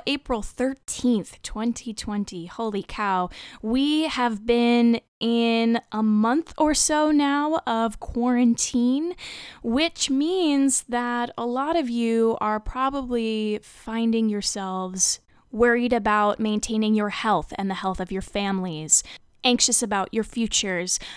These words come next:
I know some of you are listening right now and you are probably going into college auditions in this upcoming year, or maybe you're going to college in the fall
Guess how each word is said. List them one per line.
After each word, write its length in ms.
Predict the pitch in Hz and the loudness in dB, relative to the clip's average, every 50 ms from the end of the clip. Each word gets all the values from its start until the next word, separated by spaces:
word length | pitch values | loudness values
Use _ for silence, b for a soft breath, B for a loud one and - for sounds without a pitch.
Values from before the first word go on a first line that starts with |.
| B B | B B
I 60 | 220 | -2
know 180 | 220 214 214 214 | 0 0 2 2
some 280 | 214 - - 226 226 220 | 2 2 2 2 2 2
of 120 | 214 202 | 0 -2
you 340 | 208 208 208 214 214 208 - - | -2 0 2 2 2 2 2 0
are 120 | 208 208 | -2 -2
listening 440 | 208 202 202 202 - - 214 214 208 | 0 -2 0 0 0 0 0 -2 0
right 180 | 208 190 190 - - | -2 -2 -4 -4 -4
now 380 | 202 208 208 202 202 202 202 - - | -2 -2 0 0 0 0 0 -2 -2
and 460 | 202 202 196 196 196 196 196 196 - | -4 -2 -2 -2 -2 -2 -2 -2 -4
you 340 | 214 196 202 208 208 208 - - | -4 -4 -2 0 0 0 0 0
are 600 | - 196 190 196 196 196 196 202 202 196 196 196 B B B B B B B B B B B B - _ _ | 0 0 2 2 2 2 2 2 0 0 -2 -4 B B B B B B B B B B B B -20 _ _
probably 500 | - - 170 180 196 208 214 202 226 226 | -8 -2 2 2 2 2 2 2 2 2
going 280 | 208 226 220 220 220 220 | 4 4 4 4 4 2
into 160 | 214 - 180 | 0 -2 -6
college 400 | - - - 247 254 269 254 214 | -6 0 0 2 4 4 2 2
auditions 800 | 233 - 208 196 196 196 - - 202 196 185 190 190 180 - - | 2 -2 0 -2 -2 -4 -4 -4 -4 -4 -4 -4 -2 -2 -2 -2
in 180 | - 214 208 196 | 0 -2 -2 -2
this 220 | 196 185 - - | 0 -2 -2 0
upcoming 500 | - 214 - - - 220 208 202 196 196 | -2 -4 -6 -6 -4 -4 -4 -2 0 0
year, 380 | 208 208 202 208 202 196 190 190 | 0 0 0 0 0 0 0 -2
or 180 | - - 202 208 | 0 2 2 2
maybe 300 | 202 190 180 202 190 220 | 2 2 0 0 0 0
you're 460 | 214 208 208 202 208 208 208 208 208 | 0 2 2 2 4 4 2 2 2
going 440 | 190 - 208 214 220 226 226 220 214 | 2 2 4 6 6 6 6 6 4
to 300 | - - - 254 254 247 | 4 2 4 6 4 4
college 800 | - - - - 262 277 339 349 277 160 139 165 - - - - | 4 -2 -6 -2 0 2 2 4 2 0 0 -4 -6 -4 -6 -4
in 180 | - 220 208 208 | -2 0 0 0
the 80 | 202 190 | 0 -2
fall 580 | - - 196 180 175 165 156 151 104 208 - | -4 -2 0 0 2 2 0 0 -2 -4 -6